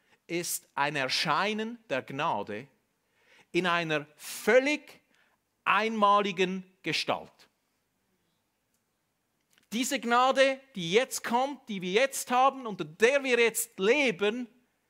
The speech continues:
ist nicht dieselbe wie im Alten Testament. Die Gnade, die jetzt kommt, ist eine völlig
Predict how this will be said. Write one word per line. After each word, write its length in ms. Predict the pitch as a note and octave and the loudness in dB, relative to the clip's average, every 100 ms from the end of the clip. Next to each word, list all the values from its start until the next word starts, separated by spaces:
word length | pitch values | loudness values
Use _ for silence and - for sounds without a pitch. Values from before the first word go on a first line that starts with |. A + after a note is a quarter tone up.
| _ | _
ist 300 | - E3+ - | -8 -8 -6
nicht 320 | G3+ C4+ - A3 | -4 -6 -6 -8
dieselbe 880 | F#3+ - G#3+ A3+ F3 C3 C#3 D3+ D#3 _ _ | -6 0 4 4 2 2 2 0 -4 _ _
wie 180 | A#2+ D3+ | -6 -4
im 80 | C#3+ | -2
Alten 260 | G#2+ A2 | -6 -8
Testament. 440 | G#2 G#2+ - G2+ G#2 _ _ _ _ _ _ _ _ _ _ _ _ _ _ _ _ | -18 -18 -18 -20 _ _ _ _ _ _ _ _ _ _ _ _ _ _ _ _ _
Die 80 | D#3+ | -10
Gnade, 360 | F3 A#3+ D4+ C4 | -2 2 2 0
die 100 | B3 | 2
jetzt 260 | C#4 - | 2 2
kommt, 260 | - C#4 C4+ | 0 0 0
ist 140 | A3+ | -4
eine 160 | A3 G#3 | -4 -4
völlig 760 | - - - D4 D4+ D#4 D4+ | -8 -8 4 4 4 -4 -6